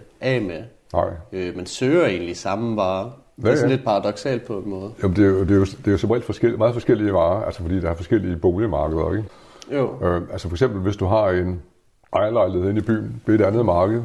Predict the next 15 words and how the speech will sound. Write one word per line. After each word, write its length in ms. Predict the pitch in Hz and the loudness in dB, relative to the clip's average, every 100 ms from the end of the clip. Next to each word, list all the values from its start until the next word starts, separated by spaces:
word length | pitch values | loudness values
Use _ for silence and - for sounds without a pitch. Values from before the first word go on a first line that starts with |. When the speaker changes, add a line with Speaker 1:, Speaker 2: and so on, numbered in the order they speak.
| 101 95 | -6 -2
Speaker 2:
end 80 | 92 | -2
hvis 120 | 98 | 0
du 140 | 92 | 0
vil 80 | 90 | 2
have 320 | 92 95 90 | 4 2 2
en 120 | 82 80 - - - | -2 -4 -10 -20 -8
parcelhus 800 | 90 90 120 101 98 101 - - - | -2 0 0 0 -4 -6 -14 -14 -6
i 60 | 82 | -6
Københavns 420 | 78 82 - 80 | -2 -2 -2 -2
omegn, 320 | 80 80 82 | -4 -4 -6
ikke? 360 | 101 - - 92 110 | -10 -10 -2 -2 0
Øh, 80 | |
det, 180 | 98 147 | 0 2
det, 220 | 107 - | 2 2
det, 140 | 113 | 2